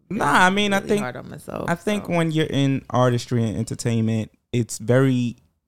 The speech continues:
Speaker 1: easy to get upset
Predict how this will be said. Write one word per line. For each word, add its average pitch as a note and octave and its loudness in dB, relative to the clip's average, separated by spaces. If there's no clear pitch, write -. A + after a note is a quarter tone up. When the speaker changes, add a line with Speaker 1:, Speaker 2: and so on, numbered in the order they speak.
Speaker 1:
easy C3 2
to A2+ -2
get C3+ 6
upset A#2 2